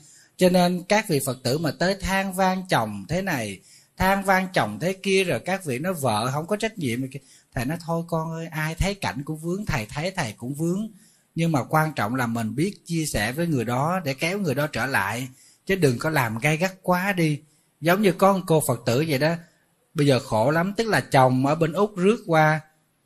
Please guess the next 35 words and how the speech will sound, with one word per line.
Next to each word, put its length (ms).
rồi 140
bây 160
giờ 240
phát 220
hiện 180
ra 80
chồng 260
phản 300
bội 200
mà 140
cổ 280
nói 280
thì 60
ông 180
chồng 220
ông 140
chối. 340
Ông 160
chối 280
rồi 100
bây 120
giờ 120
ông 140
đi 80
về 180
Việt 240
Nam. 220
Về 120
Việt 160
Nam 200
hẹn 280
với 100
cái 160
cô 220
mà 100